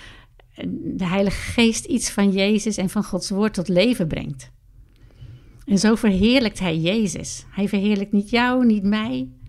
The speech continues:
De Heilige Geest verheerlijkt zelfs niet zichzelf, maar Jezus.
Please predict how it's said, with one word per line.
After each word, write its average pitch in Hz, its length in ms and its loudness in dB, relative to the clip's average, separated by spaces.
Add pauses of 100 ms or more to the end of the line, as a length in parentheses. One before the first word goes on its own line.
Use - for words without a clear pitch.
(340)
De 202 60 -8
Heilige 202 320 0
Geest 208 380 -4
verheerlijkt 190 380 -4
zelfs 277 320 -4
niet 214 180 0
zichzelf, - 580 -8
maar 165 180 -4
Jezus. 220 840 -4